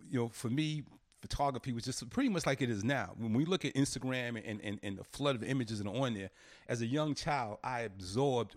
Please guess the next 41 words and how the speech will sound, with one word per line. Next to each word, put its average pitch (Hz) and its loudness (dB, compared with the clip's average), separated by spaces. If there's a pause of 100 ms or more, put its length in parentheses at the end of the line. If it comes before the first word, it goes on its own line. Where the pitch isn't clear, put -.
(100)
books. - 2 (160)
I 120 2
was 110 0
always 143 4
looking 123 0
for 110 0
photography. 110 -2
It 104 0
was 104 -2
something 156 -2
about 123 -2
that 104 -4
language 120 -2
of 95 -8
photography 110 -6
that 95 -6
just 95 -6
drew 104 0
me 110 2
in. 98 -4 (340)
My 107 -4
father 123 2
was 117 -2
a 107 -12
photographer. 110 -2 (320)
He 117 -2
had 113 0
a, 92 -4
a, 92 -8
a 90 -10
vast 117 -2
library 117 0
within 107 -4
our 98 -4
home, 110 -2
so 101 -2
I 101 -2
was 120 -4
always 123 0
moved 113 -2
by, 92 -4